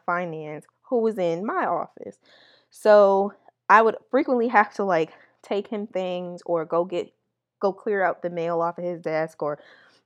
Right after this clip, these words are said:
open his packages and put the stuff on his desk, whatever the case was. So I'm, you, I usually go in there pretty freely, and the executive suite that he was in, you gotta, like, badge into.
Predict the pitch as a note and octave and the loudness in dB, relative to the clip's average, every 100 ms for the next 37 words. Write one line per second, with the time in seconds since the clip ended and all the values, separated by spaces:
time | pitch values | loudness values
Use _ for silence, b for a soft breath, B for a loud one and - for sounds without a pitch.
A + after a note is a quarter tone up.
0 | G3 G#3 A3 G3 - F3+ G3 F#3 F3+ - | 0 0 -2 -4 0 0 0 -6 -6 -8
1 | F3 - E3+ F#3 F3+ F#3 F#3 F3 F3+ - | -10 -4 -4 -2 -6 -6 -4 -2 -2 2
2 | B3 B3 B3+ G#3+ - G#3 G3+ F#3+ G#3+ F#3 | 4 6 4 2 -2 -6 -6 -2 0 2
3 | D3+ D#3+ E3 _ - - F#3+ F3 E3 - | 0 -4 -8 _ -10 -2 2 2 -2 -8
4 | b b b - C4 E4+ E4 B3 A3 B3+ | b b b 2 4 4 0 -6 -4 -2
5 | A3+ A#3 C4 C4+ C4 A3 A3 G#3+ G#3 G3 | 0 0 -2 -4 -2 2 2 2 0 -4
6 | G#3+ F3+ F#3 - B3+ A3+ E3+ E3 - - | -4 -6 -8 -6 -4 -4 -4 -4 -6 -8
7 | F3+ F#3 F3 F#3 G#3+ A#3+ A3 G#3 A#3 G#3 | -6 -6 -4 -2 -4 -2 -4 -4 -8 -6
8 | F#3+ G3 F3+ E3+ F3+ G#3 G3 F#3 E3+ E3 | -4 -4 -4 -4 -4 -2 -2 -2 -2 -4
9 | E3+ E3+ D#3 F3+ C4+ C#4 - - | -6 -6 -4 -6 -8 -8 -12 -16